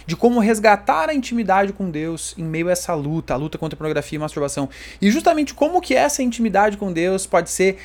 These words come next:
o principal combustível pra gente seguir cada vez mais firme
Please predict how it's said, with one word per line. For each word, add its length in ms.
o 80
principal 640
combustível 680
pra 120
gente 200
seguir 220
cada 320
vez 180
mais 300
firme 420